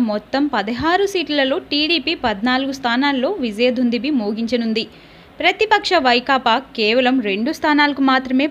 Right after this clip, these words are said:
పరిమితం కాబోతోందని సర్వే తేల్చిపారేసింది. ఈ ఫలితం వైసీపీ కూడా ముందే ఊహించిందే అని చెప్పాలి. రాజధానికి వ్యతిరేకంగా పనిచేయడం, పట్టిసీమను అడ్డుకోవడం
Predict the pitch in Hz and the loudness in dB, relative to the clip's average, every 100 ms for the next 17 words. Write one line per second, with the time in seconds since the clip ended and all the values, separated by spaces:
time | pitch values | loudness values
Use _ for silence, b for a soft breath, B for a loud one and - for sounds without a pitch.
0 | 285 233 254 254 277 254 233 285 330 339 | 0 0 0 0 -2 -2 -2 -2 -2 -2
1 | 320 311 440 - B B - 269 254 254 | 0 0 -4 -8 B B -6 0 2 2
2 | 294 - 233 247 285 240 233 247 247 240 | 0 0 -2 -2 -2 0 0 0 0 -2
3 | - B B - 311 403 392 302 262 285 | -4 B B -4 2 4 4 2 2 2
4 | 247 220 254 349 302 285 247 233 254 233 | 2 2 2 0 0 -2 0 2 2 2
5 | 254 262 302 254 294 320 320 320 285 294 | 4 4 2 0 0 0 0 0 2 2
6 | 262 370 - 247 233 240 233 - B B | 2 0 -4 -2 -2 -2 -4 -10 B B
7 | - 247 240 285 339 370 466 480 359 466 | -8 0 2 2 2 2 2 0 0 0
8 | 294 233 214 294 339 330 294 294 285 240 | 0 0 0 2 2 2 2 2 0 0
9 | 254 269 254 247 247 - B B 302 311 | 0 2 2 0 -6 -14 B B 0 2
10 | 440 440 453 370 294 294 226 254 247 233 | 2 2 2 4 4 4 2 2 2 0
11 | 233 | 0